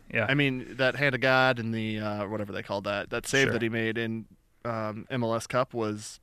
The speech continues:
Speaker 2: bonkers. And then the consistency and to be overlooked year after year for being, having the best goalkeeping numbers for some reason is very,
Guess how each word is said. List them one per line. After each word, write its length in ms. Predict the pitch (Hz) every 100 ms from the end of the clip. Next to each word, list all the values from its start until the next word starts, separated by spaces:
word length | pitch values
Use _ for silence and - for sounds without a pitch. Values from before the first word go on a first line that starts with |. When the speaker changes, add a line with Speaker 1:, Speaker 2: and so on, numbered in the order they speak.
| 143
Speaker 2:
bonkers. 480 | 196 220 - - -
And 220 | 127 120
then 240 | 120 120
the 420 | 113 113 110 107 107
consistency 640 | 123 - 156 165 135 147
and 180 | 131 113
to 100 | -
be 140 | 113 120
overlooked 560 | 139 131 120 131 120 - _ _
year 260 | 131 123 139
after 220 | 127 -
year 280 | 113 127 120
for 120 | 113
being, 360 | 101 110 107 107
having 220 | 117 110
the 60 |
best 420 | 104 113 - - 123
goalkeeping 420 | 147 143 107 101
numbers 360 | 95 101 101
for 140 | - 101
some 200 | 98 98
reason 240 | 101 104
is 120 | 107
very, 320 | - 127 92